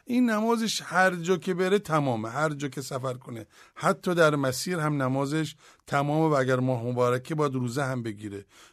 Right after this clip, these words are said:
ماه بعدم اینو می‌دونه تکرار می‌شه، باز هم نمازش تمامه. سه ماه طول بکشه، هر چند ماه طول بکشه، این به اندازه اون ماه‌ها کثیر السفر می‌شه.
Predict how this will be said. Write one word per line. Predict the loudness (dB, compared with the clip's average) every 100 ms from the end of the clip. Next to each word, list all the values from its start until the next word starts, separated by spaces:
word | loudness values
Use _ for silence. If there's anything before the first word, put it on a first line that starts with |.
| -2
ماه | 4 6 6
بعدم | 6 6 6
اینو | 4 4
می‌دونه | 2 2 2
تکرار | 0 2 4 4
می‌شه، | 2 -2 -4
باز | 4 4 4
هم | 0 0
نمازش | 0 -2 -2 -4
تمامه. | -6 -6 -6 -10 -16 -20 -8
سه | 2 4
ماه | 4 2 0
طول | -4
بکشه، | -2 -6 -8 -8
هر | 0 0
چند | 0 -2 0
ماه | 0 -2 -2
طول | -6 -6
بکشه، | -6 -4 -4 -2 -2 -4 -18 -20 _
این | 0 2
به | 2
اندازه | 2 2 0 0 0 0
اون | 0 2
ماه‌ها | 2 2 2 2 0 2
کثیر | 0 0 -2
السفر | -4 -4 -6 -4 -6
می‌شه. | -6 -10